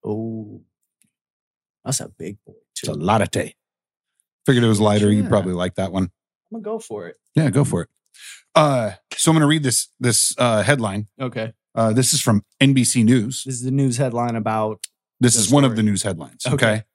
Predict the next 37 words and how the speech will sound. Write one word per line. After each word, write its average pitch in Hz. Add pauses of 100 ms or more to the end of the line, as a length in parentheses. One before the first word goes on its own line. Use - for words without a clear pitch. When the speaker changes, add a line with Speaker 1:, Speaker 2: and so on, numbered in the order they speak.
Speaker 1:
Yeah. 113
Speaker 2:
L-, 113 (240)
l-, 120
let's 131
be 131
real. 113
This 101
is 98
N 117
B 107
C 101
News 92 (200)
Speaker 1:
Oh. - (100)
Speaker 2:
and 101
their 113
headline. 80 (100)
You 95
Speaker 1:
Yeah. 98
Speaker 2:
ready? 139 (1000)
Senate -
staffer 151
alleged 113 (320)
by 107
conservative 175
outlets - (500)
to 127
have 104
had 113
sex -
in 120
a 98
hearing 160
room 165 (220)
is 82
no 95
longer 120
employed. 95